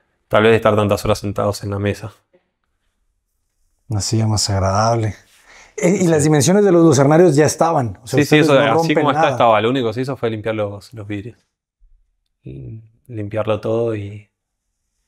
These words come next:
Speaker 1: y que esa luz es la, la natural, la que entra, que es súper agradable. Al mismo tiempo, eh,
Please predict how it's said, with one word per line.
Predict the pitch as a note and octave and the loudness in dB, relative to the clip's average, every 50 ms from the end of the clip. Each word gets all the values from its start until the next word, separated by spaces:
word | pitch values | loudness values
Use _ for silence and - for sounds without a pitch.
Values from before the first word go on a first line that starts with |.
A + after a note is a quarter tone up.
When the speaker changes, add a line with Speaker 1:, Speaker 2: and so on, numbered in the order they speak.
| _ _ _ - | _ _ _ -10
Speaker 1:
y | - G#2+ | -10 -8
que | - - A2 A2 - A#2 | -4 -2 -2 0 0 0
esa | - A#2+ G#2 | 2 2 2
luz | G#2 A#2 D3 - - | 2 2 0 0 -2
es | A#2+ A2+ A2 | -6 -4 -4
la, | G#2+ G2+ G2+ | -6 -6 -6
la | G2+ G2+ G2+ | -8 -10 -10
natural, | G2+ G#2 G2+ G2 A2+ G#2+ G#2+ A#2 | -10 -10 -12 -12 -8 -6 -6 -4
la | A#2+ A2 | -4 -4
que | G2 G#2+ | -4 -4
entra, | G#2+ A2+ A#2+ B2 A#2+ G#2+ | -6 -6 -4 -4 -4 -4
que | G2+ | -4
es | G2+ - | -6 -8
súper | - A2+ G2+ A2+ G#2+ G#2 | -8 -10 -8 -8 -10 -8
agradable. | G2+ G2 G2 G#2 G#2 G2+ G2+ G2+ G#2 _ _ _ _ _ _ _ _ _ _ _ _ _ _ _ | -8 -10 -8 -8 -10 -10 -10 -12 -14 _ _ _ _ _ _ _ _ _ _ _ _ _ _ _
Al | - A2+ A2 | -4 -2 -2
mismo | G#2+ A2 A2+ A2+ A2 | -2 0 0 0 2
tiempo, | - A#2+ A#2+ A#2+ A#2 A#2 B2 A#2+ B2 A#2+ - - - - | 2 2 2 2 2 2 4 2 2 2 -2 -6 -14 -6
eh, | - A2+ G#2+ G#2 G2+ G2+ G2+ G2+ G2+ G2+ G2+ G2+ G2 G2 G#2 G#2 | -4 -2 -2 -2 -2 -2 -2 -4 -4 -4 -6 -8 -10 -12 -14 -18